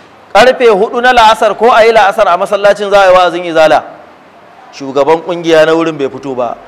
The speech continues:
shugaban malamai bai fito ba, ɓangaren agaji yan ɗaiɗaiku, wancan ma bai leko ba, wanda ma zai buɗe masallacin bai nan,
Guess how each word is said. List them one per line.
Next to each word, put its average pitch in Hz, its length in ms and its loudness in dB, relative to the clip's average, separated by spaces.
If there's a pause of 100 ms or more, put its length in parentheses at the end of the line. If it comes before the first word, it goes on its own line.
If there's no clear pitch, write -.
(160)
shugaban 165 500 0
malamai 175 480 2
bai 170 160 -2
fito 139 320 -10
ba, 135 260 -2 (280)
ɓangaren 190 500 2
agaji 185 480 0
yan 185 160 0
ɗaiɗaiku, 139 640 -6 (180)
wancan 196 440 0
ma 185 260 2
bai 170 180 -2
leko 143 380 -6
ba, 143 280 0 (140)
wanda 208 360 2
ma 202 180 4
zai 208 160 2
buɗe 196 240 0
masallacin 180 580 -2
bai 165 160 -4
nan, 139 220 -8